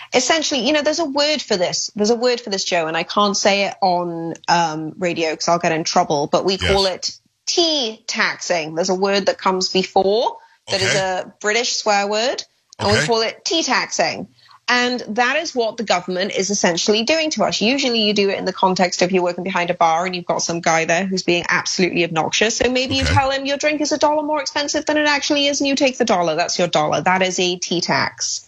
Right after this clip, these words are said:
Speaker 1: 'cause you had to deal with a tea.
Speaker 2: <laughs>
Speaker 1: Okay.
Speaker 2: It is, it is Kay Smythe.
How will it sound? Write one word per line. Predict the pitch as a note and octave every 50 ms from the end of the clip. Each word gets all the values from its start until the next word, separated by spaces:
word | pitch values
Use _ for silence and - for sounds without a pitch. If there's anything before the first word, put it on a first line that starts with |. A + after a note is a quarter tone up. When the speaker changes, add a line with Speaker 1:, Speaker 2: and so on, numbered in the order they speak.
| - - - _ _ _ _ _ _ -
Speaker 1:
'cause | - D#3 D#3 F3+
you | F#3 G3+
had | - F3 F3 -
to | -
deal | - F3+ F3 F3 F3+
with | F3 D#3 -
a | D3+
tea. | - D3+ - - - A3 F#3 D#3+ D3 C3+ F3 F#3
Speaker 2:
<laughs> | - - - D#3+ - - - D#3 - - - - C#3+ - - _ - - _ _ _ -
Speaker 1:
Okay. | A3 A3+ A#3+ A3+ A3+ A#3
Speaker 2:
It | -
is, | G3 F3 D3 - - - - - -
it | - D3 D3
is | D3 B2+
Kay | - - D3+ E3 F#3+
Smythe. | F#3+ - D3 C3+ A#2+ A2 A2 B2 -